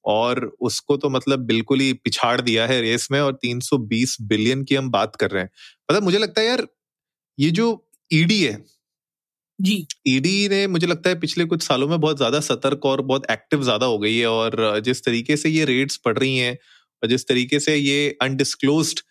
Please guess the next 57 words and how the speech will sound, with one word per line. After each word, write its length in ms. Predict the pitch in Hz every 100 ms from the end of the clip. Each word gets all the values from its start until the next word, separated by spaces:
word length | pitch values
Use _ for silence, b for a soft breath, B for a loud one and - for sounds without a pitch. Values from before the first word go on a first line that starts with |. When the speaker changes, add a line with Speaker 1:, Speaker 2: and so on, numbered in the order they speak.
| _ _ _
Speaker 1:
जो 300 | 123 127 127 120
इनकम 340 | 127 127 151
है 160 | 139 123
लोगों 340 | 113 117 127
की 100 | 131
पकड़ने 420 | 135 117 120 131
में 120 | 135 131
आ 100 | 120
रही 140 | 131
है, 60 | 127
अभी 120 | 131
हमने 200 | 123 131
पीयूष 340 | - 123 -
जैन 180 | 135 127
का 100 | 139
भी 120 | 135
एग्जांपल 420 | 135 123 110 117
देखा 220 | 127 120 127
था 100 | 131
कुछ 200 | 113 -
टाइम 200 | 117 117
पहले। 400 | 101 104 101 - _ _ _ _ _
Speaker 2:
जी। 320 | 180 160 190 160
Speaker 1:
मुझे 180 | 123 165
लगता 260 | 190 170
है 80 | 208
कि 160 | 214 233
यार, 220 | 240 220 -
ये 280 | 156 226 208
डायरेक्शन 520 | 135 135 139 - 226
तो 100 | 233
अच्छी 300 | 226 170 -
है, 60 | 240
but 160 | 214 226
क्वेश्चन 720 | - _ - 147 - 254 214 _ _
जो 140 | 139 147
मेरे 160 | 151
दिमाग 300 | 151 143 135
में 100 | 156
बार-बार 340 | 131 113 143 131
यही 140 | 131
उठ 160 | 135 -
के 120 | 131
आ 80 | 101
रहा 100 | 104
था 120 | 139
कि 220 | 160 180
ये, 160 | 180 143
ये 100 | 156
बत्तीस 460 | 131 110 - 190 -
हजार 280 | 120 139 165
करोड़ 360 | 156 127 147
का 140 | 147 147
हो 320 | 156 139 143
क्या 120 | 143 101
रहा 120 | 87
है? 140 | -